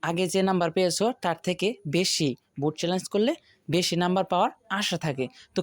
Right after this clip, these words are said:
কিভাবে, আহ, বোর্ড চ্যালেঞ্জ করবা, উম, আজ আমরা বলে দিব। তো দেখো যে, আহ, শুরু করি আমরা ভিডিওটি। দেখো, এসএসসি বোর্ড চ্যালেঞ্জ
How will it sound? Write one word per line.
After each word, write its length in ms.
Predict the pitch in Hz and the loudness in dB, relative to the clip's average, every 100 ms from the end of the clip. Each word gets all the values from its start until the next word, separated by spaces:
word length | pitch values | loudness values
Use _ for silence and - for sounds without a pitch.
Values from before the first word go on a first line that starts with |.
| - | -2
কিভাবে, 440 | 202 208 226 233 | -2 2 4 2
আহ, 320 | 262 _ 165 147 | 0 _ 0 2
বোর্ড 240 | 143 170 | 2 -2
চ্যালেঞ্জ 320 | - 190 190 | 0 0 0
করবা, 360 | - 202 170 233 - - - | 2 2 2 0 -4 -20 -4
উম, 140 | 165 160 160 | 0 2 2
আজ 240 | 175 196 | 0 2
আমরা 220 | 175 160 | 2 2
বলে 240 | 156 160 156 | 2 2 2
দিব। 220 | 139 127 | 0 -2
তো 160 | 151 | -2
দেখো 380 | 147 170 180 220 | 0 0 2 0
যে, 320 | 220 156 151 | 0 0 2
আহ, 160 | 98 147 | 2 0
শুরু 240 | 143 175 | 2 0
করি 180 | 180 151 | 2 2
আমরা 180 | 147 143 | 2 2
ভিডিওটি। 460 | 143 143 143 151 185 _ _ _ _ _ - 160 | 0 0 0 0 -4 _ _ _ _ _ -8 -2
দেখো, 300 | 165 160 127 - - - - | -2 0 -2 -4 -18 -8 -4
এসএসসি 440 | 175 214 - 240 | -2 -2 0 0
বোর্ড 260 | 151 156 160 | 2 0 0
চ্যালেঞ্জ 300 | 185 180 | -2 0